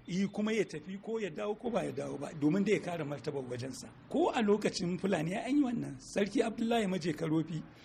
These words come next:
sai ya shekara biyu a wajen Takai da Sumaila domin ya kare martabar Kanawa daga hare-haren mutanen Ningi. Ka gani? Saboda haka, shi yasa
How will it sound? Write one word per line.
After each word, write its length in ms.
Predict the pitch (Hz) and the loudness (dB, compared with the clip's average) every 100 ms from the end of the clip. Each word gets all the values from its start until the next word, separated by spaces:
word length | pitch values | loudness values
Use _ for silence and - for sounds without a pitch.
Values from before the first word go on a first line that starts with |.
| - - - | -20 -20 -16
sai 180 | - 233 226 | -4 0 2
ya 60 | |
shekara 480 | - 180 - 185 165 | 2 -2 0 2 2
biyu 180 | 143 185 | 0 0
a 20 | |
wajen 280 | 147 151 160 | 0 0 -2
Takai 400 | 156 175 - 180 156 - - - - - 127 | -4 -6 -4 -4 -6 -12 -18 -20 -20 -18 -8
da 80 | 123 | -6
Sumaila 500 | - 151 160 151 143 | -2 0 2 0 -4
domin 300 | 135 147 180 | -2 0 0
ya 80 | 165 | 0
kare 480 | 165 156 185 170 160 | -2 -2 0 0 -2
martabar 480 | 143 156 - 151 151 - | -2 -4 -6 -6 -6 -6
Kanawa 500 | 180 175 170 185 - - - - 120 | -6 -4 -4 -8 -10 -16 -20 -16 -4
daga 400 | 135 135 123 - - - - | -2 0 0 -4 -14 -16 0
hare-haren 440 | 139 165 139 143 | 0 2 2 2
mutanen 480 | 151 151 123 127 131 | 2 -2 -2 0 2
Ningi. 360 | 135 131 139 - - - - 285 302 | 2 0 -4 -8 -16 -20 -10 -6 -4
Ka 100 | 254 | -4
gani? 240 | 190 240 | -2 -4
Saboda 380 | - 226 247 202 | 0 0 2 2
haka, 260 | 214 214 196 - - - - - | 0 0 -4 -4 -14 -14 -14 -8
shi 140 | - | -2
yasa 320 | 302 453 254 | 2 2 2